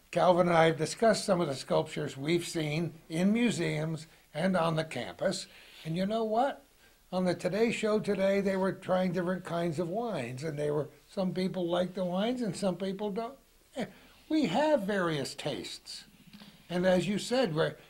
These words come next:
you, you know, you can say, "I like it," or, "I don't like it," whether or not you know the, the artist, whether or not you know his theory, or, or even understand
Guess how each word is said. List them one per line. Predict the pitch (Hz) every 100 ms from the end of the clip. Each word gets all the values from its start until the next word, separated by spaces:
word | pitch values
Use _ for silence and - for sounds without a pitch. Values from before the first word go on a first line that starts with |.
| _
you, | 185 202
you | 160 190
know, | 196 156 - - _ - _
you | 185 220
can | 233
say, | - 196 165
"I |
like | 139 156 190
it," | 185
or, | 147 135
"I | 127
don't | 160 151
like | 139 156 165
it," | 131
whether | 143 147 139
or |
not | 131 143 131
you | 139
know | 139 135
the, | 131 123 - _
the | 147
artist, | 123 139 175 220 -
whether | 143 139 143
or | 131
not | 131 131
you | 143 135
know | 131 127
his | 139 131
theory, | - 160 135 127 165 233 - - - _ _ -
or, | 131 123 139
or | 151 151 156 151
even | 156 156 160 160
understand | 147 165 156 - 160 160 160